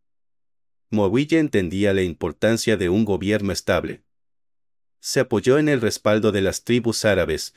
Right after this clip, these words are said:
pero también preservó y adaptó las prácticas burocráticas existentes. Administradores cristianos de habla griega, funcionarios locales, sistemas fiscales y redes urbanas continuaron funcionando bajo el dominio musulmán.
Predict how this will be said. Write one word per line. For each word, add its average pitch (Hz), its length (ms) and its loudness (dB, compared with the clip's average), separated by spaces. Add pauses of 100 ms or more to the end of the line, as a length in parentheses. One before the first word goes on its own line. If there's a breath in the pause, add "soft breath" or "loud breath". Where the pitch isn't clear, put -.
(240 soft breath)
pero 104 260 -2
también 98 400 0
preservó 104 560 0
y 104 140 0
adaptó 90 420 -2
las 95 160 -2
prácticas 104 640 -4
burocráticas 107 800 -2
existentes. - 880 -6 (960)
Administradores 110 1000 0
cristianos 107 640 0
de 90 140 -2
habla 95 240 0
griega, 101 540 -2 (240 soft breath)
funcionarios 110 800 0
locales, 95 580 0 (200 soft breath)
sistemas 147 600 -2
fiscales 104 640 0
y 95 80 0
redes 113 400 0
urbanas 104 480 0
continuaron 107 640 0
funcionando 107 720 0
bajo 98 260 -2
el 82 120 -4
dominio 113 460 0
musulmán. 95 680 -2